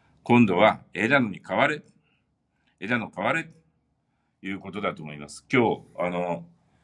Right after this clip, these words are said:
えー、一時間なんですよね。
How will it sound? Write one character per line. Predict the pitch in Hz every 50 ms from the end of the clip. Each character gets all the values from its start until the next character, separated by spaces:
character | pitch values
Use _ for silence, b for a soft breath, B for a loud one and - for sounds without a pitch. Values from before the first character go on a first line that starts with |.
| _ _ _ _ _ _ _ -
え | - - - - - - -
ー、 | 90
一 | 85 - 139 143
時 | 160 175
間 | 170 160 139 113 82 76 - - - - - -
な | - 90 87
ん | 85 73
で | 73
す | - 101
よ | 92 95
ね。 | 127 143 143 135 -